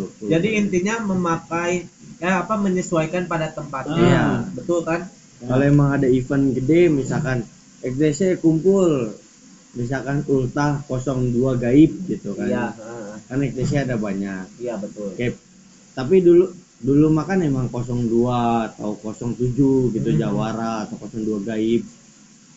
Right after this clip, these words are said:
Speaker 2: Ya sebagian kecil ya kan. Tapi sekarang kan per P A C, misalkan kayak P A C kecamatan ini gitu kan.
Speaker 1: Betul.
Speaker 2: Misalkan P A C Lemah Bungkuk atau apa gitu kan.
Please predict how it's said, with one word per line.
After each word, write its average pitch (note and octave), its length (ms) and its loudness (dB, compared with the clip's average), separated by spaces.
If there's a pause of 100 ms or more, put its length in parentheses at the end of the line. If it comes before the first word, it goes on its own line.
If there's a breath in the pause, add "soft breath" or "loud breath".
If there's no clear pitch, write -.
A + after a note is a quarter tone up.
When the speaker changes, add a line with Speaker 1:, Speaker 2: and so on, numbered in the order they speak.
Speaker 2:
Ya A2+ 260 -2
sebagian A#2+ 400 -2
kecil B2 300 -2
ya A#2+ 100 -2
kan. A#2+ 220 -4 (340)
Tapi D3+ 220 2
sekarang D#3+ 320 0
kan F#3+ 100 4
per C#3 220 -2
P - 80 -6
A C3+ 180 -2
C, C#3+ 300 -2 (100)
misalkan A#2+ 460 -6
kayak A#2+ 240 -10 (840)
P - 100 -10
A C3+ 160 0
C D#3 160 0
kecamatan C3+ 640 -2
ini C3+ 640 4
gitu G2+ 160 -6
kan. G2 320 0
Speaker 1:
Betul. G2+ 200 0 (220)
Speaker 2:
Misalkan B2 420 -2 (120)
P - 100 -14
A C3 160 -4
C D3 300 0
Lemah C3 320 -2
Bungkuk B2 480 -4
atau A#2 260 -14
apa B2 460 -6
gitu G2 240 -4
kan. G#2 240 -6